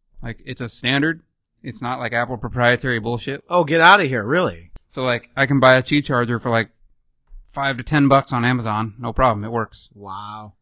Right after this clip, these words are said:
Speaker 1: So
Speaker 2: Does that charge about the same rate as the plug or faster?
Speaker 1: It's slower.
Speaker 2: It's slower?
Speaker 1: It's slower, but
Speaker 2: That's
Speaker 1: uh,
Speaker 2: okay.
Speaker 1: you know, again, if you can just, like, lay it down somewhere, like, just have 'em everywhere. Like, have a
Speaker 2: Yeah.
Speaker 1: little charging pad everywhere you lay it down, and you're charging all the time. Like, who cares?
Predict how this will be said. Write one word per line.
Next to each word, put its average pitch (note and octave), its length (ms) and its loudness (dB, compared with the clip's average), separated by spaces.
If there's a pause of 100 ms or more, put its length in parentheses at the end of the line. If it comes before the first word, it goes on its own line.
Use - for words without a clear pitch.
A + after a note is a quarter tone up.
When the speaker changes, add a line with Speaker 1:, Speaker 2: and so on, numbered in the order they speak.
(160)
Speaker 1:
So G#2+ 420 -6 (120)
Speaker 2:
Does B2+ 100 -12
that F3+ 160 0
charge G3+ 340 0
about F3 200 -10
the E3+ 60 -16
same F3+ 300 -2
rate C#3+ 220 -2
as C#3 100 -8
the C#3+ 80 -8
plug D3 460 -2
or G#2+ 80 -4
faster? C3 180 -4
Speaker 1:
It's B2+ 120 -2
slower. A2 380 -4 (180)
Speaker 2:
It's B2+ 160 -12
slower? C3+ 260 -4
Speaker 1:
It's D3+ 80 -12
slower, A#2+ 420 -6
but - 160 -18 (380)
Speaker 2:
That's - 140 -16
Speaker 1:
uh, D#3 40 -8
Speaker 2:
okay. G#2+ 320 -12
Speaker 1:
you C3+ 100 -4
know, B2+ 200 -4
again, C#3+ 280 -2
if B2 140 -8
you B2 80 -4
can A#2+ 140 -10
just, A#2+ 160 -6
like, A#2 120 -2
lay A2+ 200 0
it B2 80 -4
down A#2 240 -4
somewhere, A2+ 400 -4
like, A2 200 -6
just A2 160 -14
have B2+ 160 0
'em C3+ 120 -4
everywhere. B2 380 -2
Like, G#2 140 -12
have A#2 160 -4
a - 20 -6
Speaker 2:
Yeah. A#2+ 60 -4
Speaker 1:
little A#2+ 200 -2
charging B2 420 -4
pad B2+ 220 -2
everywhere B2+ 280 -6
you B2 120 -6
lay B2 120 -4
it - 80 -8
down, B2+ 260 -2
and A2 220 -8
you're A2 120 -8
charging A#2+ 340 -4
all A#2+ 140 -6
the A2+ 60 -14
time. A#2+ 320 -12
Like, D#3+ 160 -20
who A#2 80 -14
cares? A#2+ 380 -14